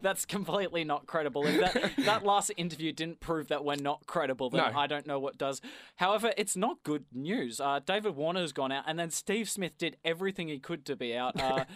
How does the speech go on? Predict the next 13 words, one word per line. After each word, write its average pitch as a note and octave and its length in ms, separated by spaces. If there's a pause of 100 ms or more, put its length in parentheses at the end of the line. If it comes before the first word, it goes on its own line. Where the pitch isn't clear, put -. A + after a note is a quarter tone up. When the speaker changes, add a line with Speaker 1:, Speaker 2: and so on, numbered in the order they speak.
Speaker 2:
<laughs> - 220
Speaker 1:
he E3+ 120
reviewed G3 420
it, E3 160
though, D3 280
and, C#3 160
uh, C3 200
the C3 80
ball C3+ 200
was C3 120
pitching - 440
outside C#3 460
leg, C3+ 240